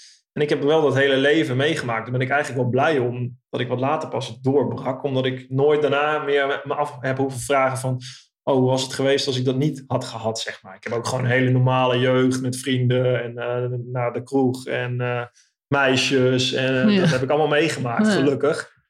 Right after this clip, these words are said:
Speaker 1: Eh, pas daarna werd het heel serieus. Was dat voor jou ook? Was het toen al, begon het, toen je ging t-, studeren, was het zeilen toen al serieus? Zeilde je toen al op topniveau?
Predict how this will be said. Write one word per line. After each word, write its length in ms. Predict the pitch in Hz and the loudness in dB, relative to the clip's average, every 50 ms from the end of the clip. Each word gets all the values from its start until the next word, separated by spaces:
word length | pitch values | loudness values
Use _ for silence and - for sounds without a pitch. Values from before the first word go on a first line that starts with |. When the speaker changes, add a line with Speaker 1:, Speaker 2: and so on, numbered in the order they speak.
| _ _ _ _ _ _ _ | _ _ _ _ _ _ _
Speaker 1:
Eh, 220 | - 135 131 131 | -2 -2 -2 0
pas 180 | 127 147 131 120 | 0 -2 0 2
daarna 360 | 139 131 131 131 139 147 139 | 2 2 2 2 2 2 2
werd 140 | 123 120 117 | 0 0 0
het 120 | 127 117 | 0 0
heel 140 | 123 135 135 | 2 0 0
serieus. 840 | 127 - - 139 135 139 147 151 139 123 123 - - - - _ _ _ _ _ _ | 0 0 0 0 2 4 4 4 2 2 0 -4 -8 -10 -12 _ _ _ _ _ _
Was 120 | - 139 | -4 0
dat 160 | 131 147 131 127 | 0 0 0 2
voor 80 | 151 | 2
jou 200 | 143 147 151 151 | 4 4 6 4
ook? 180 | 147 160 185 185 | 4 4 4 2
Was 160 | 160 151 151 | 0 0 -2
het 100 | 151 131 | -2 0
toen 160 | - 170 170 | 2 2 2
al, 460 | 156 147 147 147 143 143 143 - _ _ | 4 4 4 4 2 0 -2 -8 _ _
begon 280 | - 143 143 165 160 | -6 -4 -2 0 0
het, 260 | 156 147 - - _ _ | 0 0 -4 -10 _ _
toen 100 | 156 151 | 0 0
je 80 | 147 | 0
ging 240 | 135 - 151 135 139 | 0 -2 -4 -6 -6
t-, 80 | - - | -10 -10
studeren, 500 | - - - 156 143 151 165 165 151 143 | -10 -4 -2 0 2 4 4 4 4 4
was 140 | 135 143 143 | 2 0 -2
het 100 | - 127 | -2 -4
zeilen 300 | - - 156 165 170 160 | -2 0 2 2 2 0
toen 140 | 160 165 151 | -2 -2 -2
al 60 | 143 | -2
serieus? 440 | 135 - 156 139 139 147 170 185 180 | -2 0 0 2 2 2 2 2 0
Zeilde 240 | - 165 160 156 156 | 0 0 2 2 2
je 80 | 151 | 0
toen 160 | 147 - 170 160 | 0 0 0 2
al 100 | 151 147 | 2 2
op 200 | 147 151 - - _ | 0 0 -6 -16 _
topniveau? 720 | - 185 180 - 160 156 147 143 147 165 196 240 254 | -2 -2 -2 0 0 0 2 2 2 2 0 -2 -4